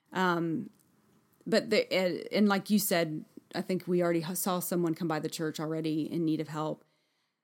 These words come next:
Uh, I, I was talking to a church member earlier this morning who said, you know, he took s-, took a load of groceries to North Fulton Community Charities, uh, just some non-perishable items, a couple of things of peanut butter,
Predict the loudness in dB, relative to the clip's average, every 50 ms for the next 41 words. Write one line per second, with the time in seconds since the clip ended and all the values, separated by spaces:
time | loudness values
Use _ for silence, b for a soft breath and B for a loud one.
0 | _ _ _ _ _ _ _ -2 0 0 2 0 -2 -2 B B B 2 2 2
1 | 2 0 -8 -10 -10 -4 -2 0 2 2 2 4 4 4 6 8 6 6 6 4
2 | 4 4 2 4 4 4 4 4 4 4 4 2 2 2 2 2 0 -2 -2 0
3 | 2 4 4 4 4 4 2 0 0 0 0 0 2 2 2 0 -2 -2 -8 -12
4 | _ _ _ _ _ -2 0 0 0 0 -2 -2 -2 0 0 0 -2 -2 -4 -6
5 | -6 -4 -6 -6 -8 -8 -8 -8 -6 -4 -2 0 0 0 0 0 0 0 0 0
6 | -2 -2 -2 -2 -2 -2 -2 -2 -2 -2 0 0 -2 -4 -4 -6 -6 -6 -6 -6
7 | -4 -2 0 0 0 0 -2 -4 -4 -4 -2 0 0 0 0 0 0 -2 -2 -4
8 | -4 -6 -8 -8 -6 -6 -6 -6 -4 -4 -2 0 2 2 2 2 2 2 0 0
9 | 0 -2 -2 -2 -2 -4 -4 -2 -2 -2 -2 -2 -4 -2 -4 -4 -4 -6 -6 -6
10 | -6 -4 -2 -4 -2 -2 -2 -2 -2 -2 -4 -2 -2 -2 0 -2 -4 -4 -4 -4
11 | -4 -6